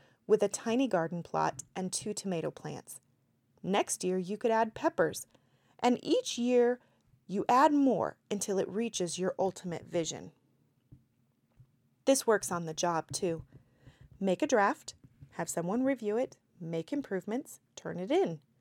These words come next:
Don't get trapped in the idea of never letting anything leave your hand until it's perfect, because then you will never even get started.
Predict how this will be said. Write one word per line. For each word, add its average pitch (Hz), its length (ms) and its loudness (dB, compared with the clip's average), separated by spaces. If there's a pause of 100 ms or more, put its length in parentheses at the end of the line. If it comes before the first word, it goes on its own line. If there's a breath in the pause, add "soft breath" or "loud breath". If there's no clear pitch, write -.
(440)
Don't 285 220 4
get 453 160 2
trapped 262 480 2
in 214 80 0
the 196 140 0
idea 196 320 2
of 196 180 2
never 226 340 2
letting 240 340 2
anything 233 440 -2
leave 226 180 0
your 190 120 -2
hand 202 280 -4
until 190 280 -4
it's 165 140 -2
perfect, - 520 0 (340 loud breath)
because 247 280 0
then 277 200 2
you 320 80 -2
will 294 120 -2
never 226 260 -2
even 196 220 -2
get - 260 -12
started. - 760 4